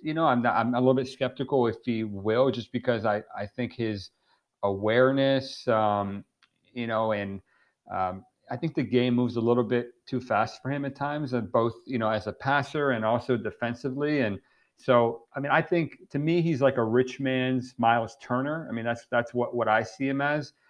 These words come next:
Um, I think in a, if this, if he were in the twenty twenty-one draft, he probably isn't a top five pick. I mean, that just tells you how strong the twenty twenty-one draft was.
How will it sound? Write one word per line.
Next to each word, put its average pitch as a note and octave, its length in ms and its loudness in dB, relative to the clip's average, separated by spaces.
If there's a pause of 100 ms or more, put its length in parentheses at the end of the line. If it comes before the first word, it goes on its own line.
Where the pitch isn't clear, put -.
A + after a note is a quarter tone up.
(240)
Um, G2 440 -2 (380)
I C3+ 60 -6
think C#3 260 -4
in C3 120 0
a, A#2 260 0 (560)
if D3+ 200 -6
this, C#3+ 220 -4
if C3 160 -4
he E3 80 4
were D#3 140 4
in C#3 80 2
the B2 60 2
twenty C#3 300 0
twenty-one A#2+ 560 0
draft, E3 360 0
he A#2 80 -6
probably A#2+ 360 4
isn't A#2+ 240 0
a G#2+ 60 -6
top - 300 -2
five G2+ 280 -2
pick. D#3 280 -4
I - 20 -4
mean, A2 120 -4
that G#2+ 100 -4
just - 200 -12
tells A#2 240 0
you A2 80 0
how A2 140 0
strong A2+ 300 -2
the G2 80 -6
twenty A2+ 280 -6
twenty-one G#2+ 520 -4
draft A#2+ 400 2
was. B2+ 260 0